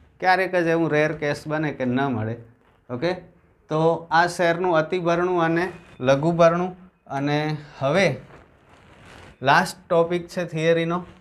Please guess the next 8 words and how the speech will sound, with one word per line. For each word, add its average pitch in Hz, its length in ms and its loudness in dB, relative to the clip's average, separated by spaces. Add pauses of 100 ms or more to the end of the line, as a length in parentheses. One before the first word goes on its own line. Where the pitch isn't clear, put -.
(240)
પછી 143 420 -2
કદાચ 147 420 2
સમ 147 320 -4
આવે 120 300 0
છે. 101 140 -14
હા. 104 460 -12 (3500)
કંપની 190 460 2
દ્વારા 185 640 2